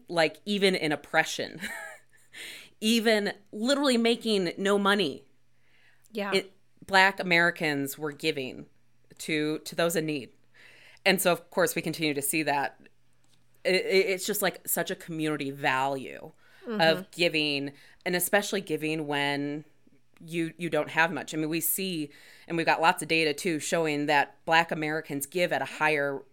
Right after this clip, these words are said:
Speaker 1: uh, a higher ratio of their income than any, any other racial group in the U S.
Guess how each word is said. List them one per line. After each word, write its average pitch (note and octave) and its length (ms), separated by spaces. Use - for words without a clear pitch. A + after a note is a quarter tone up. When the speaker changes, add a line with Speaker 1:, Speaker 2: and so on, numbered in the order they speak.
Speaker 1:
uh, D3 200
a D3+ 60
higher F#3 320
ratio D#3 480
of D3+ 140
their D3 160
income D3 560
than D#3 320
any, E3+ 340
any G#3+ 200
other D#3 440
racial C#3 260
group - 300
in D3 140
the C#3 80
U A#2+ 160
S. - 360